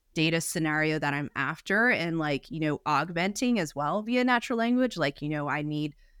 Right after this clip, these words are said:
I need another notes column, and it knows to make it multi-line text and, and everything. Like, for example, we had, like, a scenario for tracking a couple of different, like, stuff that we're shipping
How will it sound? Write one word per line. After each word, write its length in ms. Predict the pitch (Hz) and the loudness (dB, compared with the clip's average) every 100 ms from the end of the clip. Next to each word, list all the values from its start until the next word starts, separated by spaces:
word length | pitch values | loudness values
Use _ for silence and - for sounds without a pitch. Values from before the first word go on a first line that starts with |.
| - - | -16 -6
I 60 | 147 | -2
need 180 | 156 | 0
another 320 | 165 170 180 185 | 2 2 2 2
notes 460 | 190 208 - - | 4 2 0 -8
column, 640 | - 202 170 160 143 143 139 - | -4 -2 0 0 -2 -2 -4 -4
and 380 | 160 147 147 | -2 0 -2
it 100 | 147 | -2
knows 280 | 175 165 165 | -2 -2 0
to 100 | - | 0
make 200 | 175 165 | 0 2
it 120 | 170 | 0
multi-line 680 | 185 196 196 202 180 170 170 | 2 0 0 -2 0 0 -2
text 540 | 160 160 143 - - 170 | -2 0 0 -4 -10 -4
and, 240 | 156 147 - | -4 -4 -4
and 120 | 160 | -2
everything. 540 | 151 151 156 151 151 | -2 -2 -6 -2 0
Like, 220 | 147 143 - _ - | 2 0 0 _ -6
for 120 | 160 | -4
example, 560 | 151 147 147 151 143 - _ - | -2 -4 -2 -4 -4 -10 _ -4
we 120 | 170 | -2
had, 200 | 165 151 | 0 2
like, 160 | 151 | 0
a 40 | 151 | -2
scenario 380 | - 156 147 147 | -2 0 0 -2
for 180 | 190 | -2
tracking 640 | 175 - 185 180 175 170 165 | -2 2 2 2 0 0 -2
a 120 | - | -4
couple 340 | - 160 160 | -6 -6 -6
of 80 | 156 | -4
different, 360 | 147 151 151 - | -6 -6 -8 -6
like, 200 | 139 - - | -6 -8 -12
stuff 320 | - - 151 - | -8 -4 -2 -2
that 160 | 139 | -4
we're 120 | 139 | -4
shipping 640 | 147 - 233 233 208 196 | -4 -2 0 2 2 0